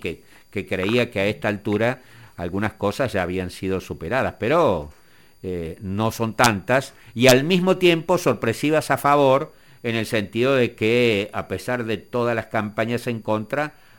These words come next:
hay una inmensa mayoría de los argentinos que creen las vacunas y que está dispuesto a vacunarse, etcétera, ¿no?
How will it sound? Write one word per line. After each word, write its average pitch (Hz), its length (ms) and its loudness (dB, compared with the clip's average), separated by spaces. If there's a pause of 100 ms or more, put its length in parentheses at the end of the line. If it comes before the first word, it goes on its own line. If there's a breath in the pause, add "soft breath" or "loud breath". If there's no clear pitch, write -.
hay 90 680 -4
una 92 200 -8
inmensa 113 420 -4
mayoría 98 800 -4
de 92 260 -4
los 90 220 -6
argentinos 104 800 -6 (340 soft breath)
que 90 400 -6
creen 110 320 0
las 110 100 0
vacunas 113 720 -2
y 90 120 -8
que - 80 -14
está 98 240 -6
dispuesto 95 500 -6
a 87 40 -4
vacunarse, 101 640 -6
etcétera, 85 420 -6
¿no? 120 280 -12